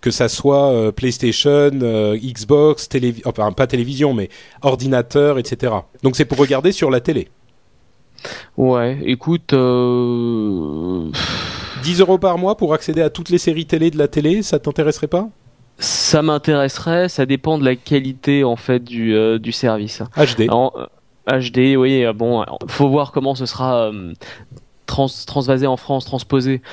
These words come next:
Speaker 2: parce que
Speaker 1: Non,
Speaker 2: il y a
Speaker 1: non, mais on
Speaker 2: toujours
Speaker 1: parle
Speaker 2: les
Speaker 1: en théorie.
Speaker 2: Ouais.
Speaker 1: Si
Speaker 2: Mais
Speaker 1: on
Speaker 2: bon, en
Speaker 1: proposait
Speaker 2: théorie,
Speaker 1: aujourd'hui
Speaker 2: dans l'absolu, ça peut être sympa.
Speaker 1: Si on propose
Speaker 2: Et sur
Speaker 1: aujourd'hui dix euros pour regarder n'importe quelle série
Speaker 2: À, à méditer,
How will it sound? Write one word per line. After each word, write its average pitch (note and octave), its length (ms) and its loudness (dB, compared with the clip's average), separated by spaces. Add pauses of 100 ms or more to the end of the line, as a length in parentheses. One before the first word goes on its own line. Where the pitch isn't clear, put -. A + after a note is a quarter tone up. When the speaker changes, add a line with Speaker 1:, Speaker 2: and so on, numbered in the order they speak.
(140)
Speaker 2:
parce - 200 -6
que A#2 120 0
Speaker 1:
Non, A#2+ 60 4
Speaker 2:
il C3 40 6
y E3 40 8
a E3+ 40 8
Speaker 1:
non, D#3+ 140 6
mais B2+ 80 0
on A#2 60 -2
Speaker 2:
toujours B2+ 100 2
Speaker 1:
parle C3 160 4
Speaker 2:
les C#3 60 2
Speaker 1:
en C3 80 2
théorie. D#3 380 4
Speaker 2:
Ouais. A2+ 40 -8
Speaker 1:
Si - 160 0
Speaker 2:
Mais A#2+ 80 8
Speaker 1:
on - 20 0
Speaker 2:
bon, A#2+ 60 4
en A#2 40 2
Speaker 1:
proposait E3+ 300 4
Speaker 2:
théorie, E3 140 6
Speaker 1:
aujourd'hui D3 400 2
Speaker 2:
dans C3+ 80 -2
l'absolu, F#3 160 -2
ça - 160 -4
peut C#3+ 100 0
être C3 120 0
sympa. G#2+ 360 -4
Speaker 1:
Si - 180 0
on F3+ 100 4
propose E3 260 2
Speaker 2:
Et F#3+ 40 6
sur F3+ 120 4
Speaker 1:
aujourd'hui C#3+ 340 -2
dix D#3 240 -8
euros D#3+ 240 2
pour C#3+ 160 -6
regarder B2 400 -2
n'importe B2+ 320 -6
quelle B2 160 -4
série C3 380 -4 (2750)
Speaker 2:
À, C3 440 2
à C3+ 120 -2
méditer, C#3+ 520 -4